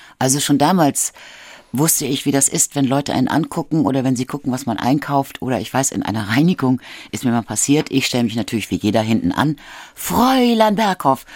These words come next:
ruft dann die, die Bedienung da, „Sie müssen bestimmt sofort zum Fernsehen, kommen Sie nach vorne.“ Das war mir ganz peinlich.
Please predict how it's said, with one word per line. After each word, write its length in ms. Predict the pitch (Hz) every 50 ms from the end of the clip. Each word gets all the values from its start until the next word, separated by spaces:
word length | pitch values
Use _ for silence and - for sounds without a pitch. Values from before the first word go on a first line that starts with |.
| - - - - -
ruft 260 | 127 139 139 - -
dann 200 | 131 110 110 101
die, 320 | 117 113 107 104 107 -
die 280 | - - - 107 107 95
Bedienung 440 | - - - - 135 147 131 113 104
da, 100 | 113 107 - - - - - - -
„Sie 280 | - - 202 285 285 277
müssen 220 | 247 233 - 214
bestimmt 260 | 196 - - 208 -
sofort 560 | - 220 - - - 254 285 294 294 302 294
zum 160 | - - 247 -
Fernsehen, 420 | - 214 180 165 143 131 127 117
kommen 220 | - 208 226 220
Sie 80 | 196 185
nach 140 | 170 165 165
vorne.“ 340 | - - 131 107 95 85 80 - - - - - - -
Das 180 | - 87 - -
war 80 | 90
mir 140 | 90 85 82
ganz 180 | 82 85 82 -
peinlich. 560 | - - 131 120 98 78 - - - -